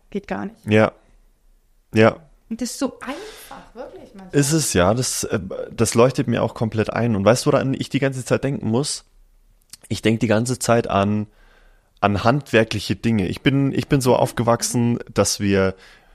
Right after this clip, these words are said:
Speaker 2: Dinge selbst repariert haben,
Speaker 1: Mhm.
Speaker 2: dass wir, wir haben Modellautos gehabt, wir haben mit Lego gespielt, haben da eigene Dinge zusammengebaut, kreiert.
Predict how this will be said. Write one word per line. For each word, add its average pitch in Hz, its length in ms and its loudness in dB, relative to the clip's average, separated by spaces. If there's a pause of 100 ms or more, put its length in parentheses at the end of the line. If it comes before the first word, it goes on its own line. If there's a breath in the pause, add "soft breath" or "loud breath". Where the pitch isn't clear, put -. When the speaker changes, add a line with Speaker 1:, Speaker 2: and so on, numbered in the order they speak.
(840 soft breath)
Speaker 2:
Dinge 120 280 4
selbst - 360 4
repariert 101 480 2
haben, 117 360 0
Speaker 1:
Mhm. 123 60 -12 (120)
Speaker 2:
dass 101 400 0
wir, 90 600 0 (100)
wir 98 140 -4
haben 90 80 0
Modellautos 104 680 2
gehabt, 104 200 0
wir 90 60 0
haben 90 40 -2
mit 87 120 -6
Lego 113 260 2
gespielt, 104 540 -2
haben 90 180 -4
da 87 380 -2
eigene 113 380 2
Dinge 104 280 0
zusammengebaut, 104 680 0
kreiert. 107 460 -2